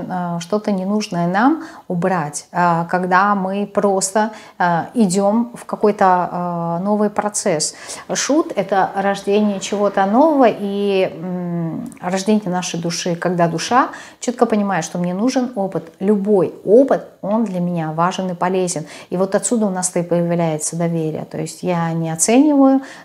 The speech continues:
да, здесь ещё нету оценки на хорошее или плохое. Всё, что мне даётся, это мне нужно, и я это принимаю. Вот здесь вот, а, вот такое вот, м, отношение, скорее всего, а, вам,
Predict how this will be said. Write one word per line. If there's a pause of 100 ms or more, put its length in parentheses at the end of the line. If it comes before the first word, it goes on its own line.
да,
здесь
ещё
нету
оценки
на
хорошее
или
плохое. (220)
Всё,
что
мне
даётся, (100)
это
мне (180)
нужно, (300)
и
я
это
принимаю. (300)
Вот
здесь
вот, (220)
а,
вот
такое
вот, (240)
м, (100)
отношение,
скорее
всего,
а,
вам,